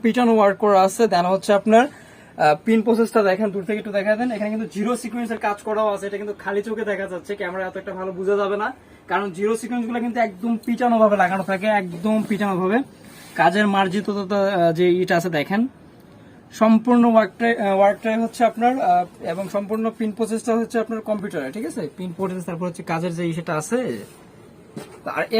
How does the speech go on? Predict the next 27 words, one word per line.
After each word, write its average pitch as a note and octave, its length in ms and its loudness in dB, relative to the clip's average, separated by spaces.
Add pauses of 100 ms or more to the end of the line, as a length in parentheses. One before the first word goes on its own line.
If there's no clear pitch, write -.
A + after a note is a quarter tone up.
হচ্ছে A#3+ 260 2
টোটাল A3+ 260 4
লুকটা, A3 320 -2
এরকম A3 280 -2
থাকবে G#3+ 240 0
ড্রেসটা G#3 240 -4 (100)
দেখতে, A3 220 -6 (600)
অসম্ভব A#3 520 -4 (140)
সুন্দর। D#3 320 -12 (560)
ফ্রন্ট G#3 260 -8
সাইড A3+ 220 -6
ছিল, A#3+ 140 -8 (260)
ব্যাক E3+ 220 -4
সাইডটা A3 300 -8
হচ্ছে A3 240 -8
এরকম, A3 340 -4
নিচে G#3+ 220 -6
থেকে G#3+ 180 -6
হচ্ছে G#3+ 240 -8
আপনার A3+ 220 -8
হাতের G#3 200 -6
কাপড় G#3 280 -6
এক্সট্রা A3 300 -8
দেওয়া G3 200 -2
আছে, A#3+ 140 -10
আপনাদের, G#3 320 -6
আহ, G3 200 -2